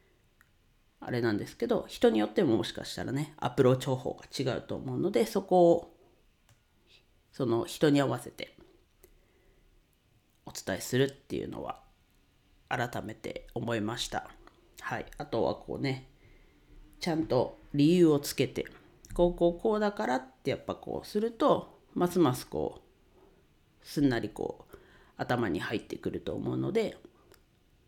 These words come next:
ちゃんとこう、かた-、かたくなにというか、頭ごなしに言うんじゃなくって、っていうのは大事なんだと改めて思いました。はい。これからもね、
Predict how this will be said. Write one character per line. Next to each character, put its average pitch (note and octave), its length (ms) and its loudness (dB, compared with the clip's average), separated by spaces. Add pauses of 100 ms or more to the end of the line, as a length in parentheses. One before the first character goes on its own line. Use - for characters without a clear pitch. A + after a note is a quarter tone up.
(680)
ち C#3+ 100 -10
ゃ C#3+ 60 -4
ん C#3 60 -6
と C3 160 -8
こ A#2 560 -8
う、 - 100 -20
か - 120 -14
た-、 C3 160 -6 (140)
か - 120 -20
た C#3 100 -12
く C#3+ 140 -2
な C3+ 120 -2
に C3 180 -2
と G2+ 80 -8
い D2 160 -10
う - 40 -10
か、 - 300 -16 (240)
頭 C#3+ 360 0
ご C#3+ 120 2
な A#2+ 140 -4
し - 120 -12
に F#2+ 140 -4
言 G#2+ 100 -4
う - 40 -10
ん - 40 -12
じ - 80 -14
ゃ - 40 -14
な - 120 -14
く - 120 -14
っ - 20 -20
て、 - 260 0
っ - 20 2 (1300)
て - 100 -4
い - 20 0
う - 20 0
の B2 140 2
は - 200 -6 (160)
大 C3 160 0
事 A#2+ 120 -8
な G2+ 140 -4
ん C2+ 40 -4
だ D2 100 -8
と - 340 -12
改 A#2 380 -2
め G2 120 -6
て - 320 -12
思 A2+ 240 -2
い A2 60 -4
ま G#2 160 -4
し - 100 -12
た。 - 220 -12 (420)
は C#3 220 -6
い。 - 120 -14 (1800)
こ E3+ 60 -2
れ E3 80 -2
か E3 160 -4
ら E3+ 80 2
も C3 180 0
ね、 A#2+ 380 -2